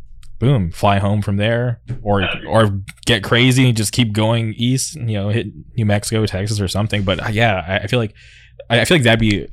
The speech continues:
Speaker 1: uh, like, uh, for, since you guys have, like, you know, full-time jobs and, you know, you got really big responsibilities, that seems like it would be, like, more reasonable for you guys to do, like, just, like, a, a regional thing, do, like, a week or two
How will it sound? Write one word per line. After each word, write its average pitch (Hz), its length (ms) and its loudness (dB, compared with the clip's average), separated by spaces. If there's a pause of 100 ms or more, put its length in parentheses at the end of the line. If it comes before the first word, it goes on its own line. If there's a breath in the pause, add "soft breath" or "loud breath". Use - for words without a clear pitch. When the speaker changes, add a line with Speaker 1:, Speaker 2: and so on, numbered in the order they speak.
(300 soft breath)
Speaker 1:
uh, 87 260 -2 (100)
like, 98 200 -2
uh, 67 80 -10 (480)
for, 98 360 -2 (320)
since 113 160 -2
you 104 60 2
guys 98 120 2
have, 92 100 0
like, 92 200 -4
you 107 120 -6
know, 95 60 0
full-time 92 360 0
jobs 90 320 0
and, 87 180 -2
you 87 100 -2
know, 85 120 -4
you 87 180 -8
got 85 220 -6 (460)
really 101 240 0
big 92 120 -2
responsibilities, 98 720 0 (120)
that 95 260 -4
seems 98 160 -2
like 90 160 -4
it 95 40 -2
would 92 80 -2
be, 92 140 -2
like, 90 140 -4
more 95 160 0
reasonable 98 340 0
for 98 120 -4
you 98 60 0
guys 90 100 -2
to 90 180 -4
do, 92 340 -2
like, 87 240 -2
just, 101 200 -4
like, 95 120 -6
a, - 120 -2
a 110 240 0
regional 123 360 4
thing, 127 180 2
do, 113 80 4
like, 98 120 2
a 98 60 0
week 107 200 -2
or 123 60 -2
two 120 400 2